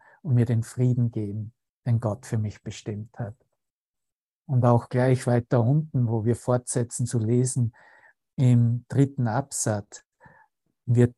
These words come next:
uns gesagt werden, unterschätze nicht, wie intensiv der Drang des Ego ist,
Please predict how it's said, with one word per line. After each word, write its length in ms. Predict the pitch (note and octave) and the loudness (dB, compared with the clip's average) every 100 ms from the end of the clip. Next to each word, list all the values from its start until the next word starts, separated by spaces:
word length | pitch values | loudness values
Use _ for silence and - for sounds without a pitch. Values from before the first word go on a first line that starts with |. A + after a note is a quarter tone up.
| - | -2
uns 240 | - B2 - | 2 2 2
gesagt 560 | A#2+ - B2+ C3 - | 0 2 0 0 -4
werden, 380 | A#2+ A2+ A2 A2+ _ _ _ _ _ | -2 0 -2 -6 _ _ _ _ _
unterschätze 800 | C3 B2+ C3 - E3 E3 - D#3 | 0 2 0 0 0 0 0 2
nicht, 400 | B2+ C#3 C#3+ - | 4 4 2 -2
wie 100 | C#3 | -4
intensiv 800 | - C#3 B2+ A#2+ A2 - D3 D3 | 2 2 4 2 0 0 0 0
der 140 | - A2+ - | -4 -6 -6
Drang 460 | A2+ C3 D#3 F3+ | -4 0 0 0
des 300 | C#3 B2 - - | -2 -4 -6 4
Ego 440 | F#3 G#3 F#3 A2+ | 6 6 4 2
ist, 440 | A#2 A2 F2+ - | 0 -4 -4 -8